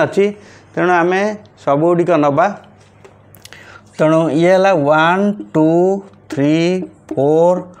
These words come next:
ଫୋର୍ ଅଛି, ଆଉ ନବା ନାହିଁ, ଫାଇଭ୍, ସିକ୍ସ, ସେଭେନ୍, ଏତିକି ହେଲା। ଅମ୍, ଦେଖ ସବୁ ଯାହା ଅଛି ଏରେ ଏବଂ ପ୍ରଥମରେ ଏବଂ ଦ୍ୱିତୀୟରେ ସବୁଗୁଡ଼ା ନବା, ଯେଉଁଟା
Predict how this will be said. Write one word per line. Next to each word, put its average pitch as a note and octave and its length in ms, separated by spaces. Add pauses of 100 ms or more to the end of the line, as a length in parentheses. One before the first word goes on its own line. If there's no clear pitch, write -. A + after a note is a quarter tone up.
(280)
ଫୋର୍ D#3+ 260
ଅଛି, D#3 340
ଆଉ E3 200
ନବା D3+ 260
ନାହିଁ, E3+ 260 (140)
ଫାଇଭ୍, D#3+ 460
ସିକ୍ସ, D#3+ 680 (160)
ସେଭେନ୍, D#3 500 (1040)
ଏତିକି D3+ 360
ହେଲା। F3+ 240 (400)
ଅମ୍, C3+ 720
ଦେଖ D#3 160 (160)
ସବୁ D#3+ 400 (180)
ଯାହା D#3+ 280 (120)
ଅଛି G3 220
ଏରେ F3 440 (200)
ଏବଂ D3+ 200 (280)
ପ୍ରଥମରେ F3+ 480
ଏବଂ E3+ 240
ଦ୍ୱିତୀୟରେ E3+ 440
ସବୁଗୁଡ଼ା E3 440
ନବା, F3 280 (460)
ଯେଉଁଟା D#3+ 260